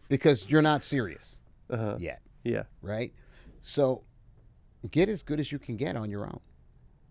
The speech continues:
Speaker 1: Learn everything you can learn. One of the reasons I impressed Bruce when I went there when I was thirteen is I read incessantly about movies. I knew everything about movies that I could learn. I, I just absorbed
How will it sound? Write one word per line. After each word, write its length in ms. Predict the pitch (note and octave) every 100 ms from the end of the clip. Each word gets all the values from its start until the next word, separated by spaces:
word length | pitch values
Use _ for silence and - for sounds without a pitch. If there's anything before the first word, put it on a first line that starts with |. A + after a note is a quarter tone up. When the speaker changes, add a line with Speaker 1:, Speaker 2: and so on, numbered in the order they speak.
| - - -
Speaker 1:
Learn 300 | G#2+ C3 D3+
everything 380 | C#3+ D#3 C#3 B2+
you 80 | A#2
can 140 | A#2
learn. 300 | A#2 E3+ A#2 D#2 - -
One 260 | A2 D3+
of 80 | F#3+
the 80 | E3+
reasons 400 | C3 B2+ A2+ A2
I 120 | G#2
impressed 520 | A2+ G#2+ - A2 - D#2+
Bruce 320 | F#2+ D#2 -
when 120 | C#2
I 160 | D#2+ F2 D#2+
went 300 | F2+ F2 -
there 140 | E2+
when 80 | D#2
I 40 |
was 100 | D2+
thirteen 340 | - D#2 - D2+
is 140 | D2 -
I 140 | G2 G2+
read 320 | F#2+ F#2 E2+
incessantly 680 | - D#2+ - - F#2 - E2
about 240 | D2+ D2 C#2+
movies. 460 | C#2+ C2 C#2+ - - - - - - _ - - -
I 60 |
knew 120 | G2+
everything 300 | A2 A2 G2 F#2
about 360 | F#2 F2 E2+ -
movies 320 | F#2 E2 D#2+
that 200 | E2 D#2
I 120 | D#2
could 340 | D2+ E2+ D2 D2
learn. 260 | C#2+ C2 - _ _ _ _ -
I, 220 | E2+ D#2+ D2+ -
I 100 | E2+
just 220 | F2 E2 _ -
absorbed 540 | F2+ D#2+ F#2+ F#2 E2+